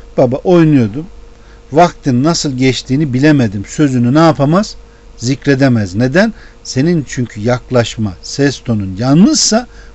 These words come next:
o çocuğu ne yapacaktır? Başka bir yanlışa sevk edecektir. Onun için kardeşlerim, e, alimler çocuk eğitimini, e, gündeme getirirken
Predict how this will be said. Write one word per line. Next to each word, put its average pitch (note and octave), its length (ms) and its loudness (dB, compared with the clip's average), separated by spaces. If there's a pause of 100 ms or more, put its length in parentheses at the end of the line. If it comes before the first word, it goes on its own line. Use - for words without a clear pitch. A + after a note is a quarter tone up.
(120)
o E3+ 100 0
çocuğu A#2 400 -2
ne D3+ 60 4
yapacaktır? C3 760 0
Başka C3+ 400 0
bir A#3 120 -4 (480)
yanlışa A2 500 -4
sevk - 360 -14
edecektir. - 560 -20 (800)
Onun A3 200 6
için G#3 220 0
kardeşlerim, D#3 720 0 (960)
e, A2 60 -8 (1600)
alimler F3+ 680 4 (180)
çocuk E3+ 420 0 (180)
eğitimini, A#2 720 -4 (600)
e, G#2 40 -18 (640)
gündeme C#3 460 0
getirirken F3+ 840 -2